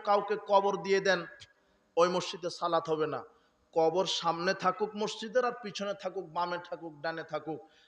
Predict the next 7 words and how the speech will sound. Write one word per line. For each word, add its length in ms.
মসজিদের 720
জমির 320
ওপরে 320
কবর 280
দিলে 200
ওটা 160
মসজিদ 420